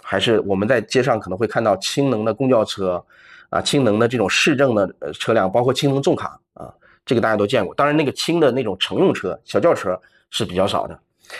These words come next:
那氢本身怎么样？实际上，范总刚才问我这个，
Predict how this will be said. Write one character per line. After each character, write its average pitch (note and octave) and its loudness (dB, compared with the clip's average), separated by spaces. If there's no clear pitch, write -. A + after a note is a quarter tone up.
那 E3 4
氢 G#3+ 2
本 A#2+ 2
身 G#2+ -4
怎 G#2 -2
么 F2 -6
样？ D#2+ -8
实 - -2
际 F#3+ 4
上， E3 4
范 F#3+ 0
总 C3 2
刚 C#3 4
才 D3 4
问 D3+ 4
我 F#2+ -2
这 C3+ -4
个， F#2 0